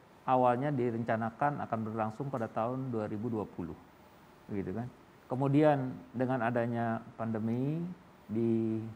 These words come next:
reschedule ke dua ribu dua puluh satu. Dan ternyata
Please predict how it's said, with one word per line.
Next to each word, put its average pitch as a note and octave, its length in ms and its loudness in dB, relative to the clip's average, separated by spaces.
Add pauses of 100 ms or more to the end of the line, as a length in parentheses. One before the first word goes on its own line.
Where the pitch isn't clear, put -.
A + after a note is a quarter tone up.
reschedule A2+ 560 -2
ke B2+ 80 -2
dua G#2 240 0
ribu G2+ 160 2
dua G#2+ 80 0
puluh G2 240 0
satu. F#2+ 400 -4
Dan A#2+ 160 0
ternyata C3 640 4